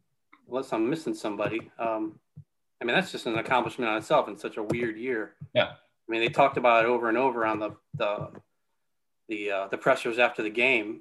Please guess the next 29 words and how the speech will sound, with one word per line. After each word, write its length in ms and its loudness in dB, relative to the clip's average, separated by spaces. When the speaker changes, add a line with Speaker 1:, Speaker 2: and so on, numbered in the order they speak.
Speaker 1:
uh, 280 -2
about 220 2
what 80 2
it 40 2
was 180 -2
like 220 2
to 80 -10
get 240 -2
to 100 -6
this 180 -6
point 440 2
when 400 0
you 100 -4
couldn't 260 -2
really 240 0
be 240 -2
around 320 2
your 80 -12
team 300 -2
for 300 -8
such 180 -6
a 40 -10
big 180 -4
part 180 4
of 60 0
the 60 -2
year, 300 -4
you 60 -8
know, 160 -6